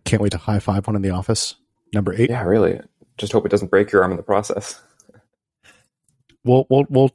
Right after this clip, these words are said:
Speaker 1: we'll set its high five strength to two.
Speaker 2: There we go. Okay. Uh, up next here, we have from Washington Post.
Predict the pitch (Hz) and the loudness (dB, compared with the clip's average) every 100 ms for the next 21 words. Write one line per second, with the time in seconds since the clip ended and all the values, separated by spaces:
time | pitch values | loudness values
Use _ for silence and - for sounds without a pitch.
0 | - 131 - 131 123 - 110 - 101 95 | 0 0 2 0 0 0 -2 2 -2 -2
1 | - 92 - - - 85 82 - _ _ | -6 -8 -10 -18 -10 -8 -10 -12 _ _
2 | _ _ _ _ 101 90 - - 95 - | _ _ _ _ -2 -2 -2 -2 -2 -2
3 | - - - - - _ _ _ - _ | -6 -12 -20 -20 -20 _ _ _ -20 _
4 | _ _ - - _ _ _ _ _ _ | _ _ -20 -20 _ _ _ _ _ _
5 | _ _ _ _ _ _ _ _ - - | _ _ _ _ _ _ _ _ -20 -20
6 | - - _ - 90 87 104 - 101 98 | -20 -20 _ -4 -2 0 -2 -2 -4 -4
7 | - 113 123 110 95 90 90 90 - - | -2 0 2 2 2 2 2 -2 -10 -8
8 | 101 92 90 95 95 92 95 92 120 - | -6 0 0 0 -6 -8 -6 0 0 -2
9 | - | -12